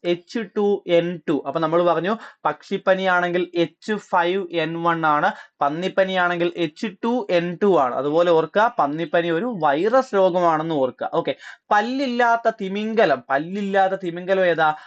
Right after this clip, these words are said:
ബാലിയൻ തിമിംഗലം. ബാലിയൻ തിമിംഗലത്തിന് പല്ലില്ല. ഓക്കെ, പല്ലുകളുടെ ആരോഗ്യത്തിന് അത്യന്താപേക്ഷിതമായ മൂലകം കാൽസ്യം. നമ്മൾ ചെറിയ പ്രായത്തിലേ പഠിക്കുന്നതാണ്. പല്ലുകൾക്കും എല്ലുകൾക്കും ആര് വേണം? കാൽസ്യം വേണം. പരാതമായ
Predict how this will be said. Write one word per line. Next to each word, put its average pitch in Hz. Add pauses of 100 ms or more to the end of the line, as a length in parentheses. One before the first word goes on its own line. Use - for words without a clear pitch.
(160)
ബാലിയൻ 190
തിമിംഗലം. 143
ബാലിയൻ 160
തിമിംഗലത്തിന് 160 (160)
പല്ലില്ല. 135
ഓക്കെ, 165 (260)
പല്ലുകളുടെ 233
ആരോഗ്യത്തിന് 208
അത്യന്താപേക്ഷിതമായ 190
മൂലകം 165
കാൽസ്യം. 156
നമ്മൾ 147
ചെറിയ 160
പ്രായത്തിലേ 160
പഠിക്കുന്നതാണ്. 143
പല്ലുകൾക്കും 156
എല്ലുകൾക്കും 165
ആര് 165
വേണം? 160
കാൽസ്യം 185
വേണം. 120 (360)
പരാതമായ 226